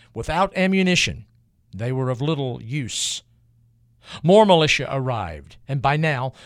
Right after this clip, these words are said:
both sides were giving no quarter. As another day of bloodletting yielded to nightfall, from ten P M to midnight,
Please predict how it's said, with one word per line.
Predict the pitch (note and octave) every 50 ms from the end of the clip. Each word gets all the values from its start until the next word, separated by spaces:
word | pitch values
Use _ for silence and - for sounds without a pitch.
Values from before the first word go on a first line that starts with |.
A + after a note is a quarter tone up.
| - -
both | - A#2 F3+ G3 G3 -
sides | - - - F3 E3 E3 E3 E3+ D#3+ C3
were | C3+ D3+ D3
giving | C3+ A#2+ E3 D#3+ D3 D#3 D3+ C#3+ C#3+ C#3 C3 C3+
no | D3 D#3 D3 C3+ A#2 G2+ F#2+ F#2 - -
quarter. | - - D3+ C3 - E2+ D#2+ C#2+ - _ _ _ _ _ _ _ _ _ _ _ _ _ _ _ _ _ _ _ - - - -
As | C#3 C#3
another | D#3+ D#3 F3 F#3 G3 G3
day | E3 C3+ F#3+ F#3 F#3+ F#3 F#3
of | F3 D#3+ C3 B2
bloodletting | D3 F3 F#3 F3 D#3 E3+ F3 F3 E3 E3 D#3+ D#3 D3
yielded | D#3 F3+ F#3 E3+ D#3+ D3+ D#3+ D3+ C#3
to | E3 D#3
nightfall, | D#3 E3 E3 E3 D#3+ - - C#3 B2 A2 A2 A#2 A2 - - - - - _
from | - B2 A#2+ A#2
ten | - - F#3 F#3 F3+ F3
P | - - F3+ F3+ E3+ E3 E3+
M | E3 E3+ E3+ E3+ D#3+
to | E3 D#3+
midnight, | D3 D#3 E3+ D#3 C#3+ C3 A#2+ A2+ A#2 B2